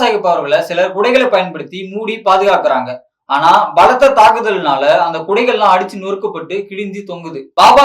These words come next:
சாஹிப் அவர்களுக்கும் காயங்கள் ஏற்படுது. நகர் முழுக்க தலித் மக்களுக்கும் சாதி இந்துக்களுக்கும் போராட்டங்கள் நடக்க ஆரம்பிக்குது. பள்ளிகள்ல இருந்து தலித் மக்களுடைய குழந்தைகள் வெளியேற்றப்படுறாங்க. சாலைகள்லயும் அவங்களுக்கு அனுமதி மறுக்கப்படுது. தங்களுக்கு தேவையான அடிப்படை பொருட்களை கூட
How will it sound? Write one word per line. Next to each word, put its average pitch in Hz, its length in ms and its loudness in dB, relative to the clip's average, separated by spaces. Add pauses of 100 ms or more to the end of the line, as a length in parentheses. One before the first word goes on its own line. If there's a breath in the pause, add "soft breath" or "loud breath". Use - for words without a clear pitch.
சாஹிப் 220 300 2
அவர்களுக்கும் 151 540 -2 (140)
காயங்கள் 214 500 2
ஏற்படுது. 127 340 -12 (160)
நகர் 262 300 4
முழுக்க 208 480 0
தலித் 247 340 -2
மக்களுக்கும் 202 480 -6
சாதி 208 280 2
இந்துக்களுக்கும் 175 580 -10
போராட்டங்கள் 196 540 0
நடக்க 170 180 -4 (100)
ஆரம்பிக்குது. 135 460 -8 (440)
பள்ளிகள்ல 254 440 2
இருந்து 196 240 -4
தலித் 233 240 -4
மக்களுடைய 202 360 -2
குழந்தைகள் 180 460 -4
வெளியேற்றப்படுறாங்க. 135 760 -4 (480)
சாலைகள்லயும் 226 680 4
அவங்களுக்கு 165 360 -4
அனுமதி 185 320 -4 (100)
மறுக்கப்படுது. 131 500 -6
தங்களுக்கு 196 380 0
தேவையான 208 540 2
அடிப்படை 247 540 2
பொருட்களை 220 520 -2
கூட 156 180 -4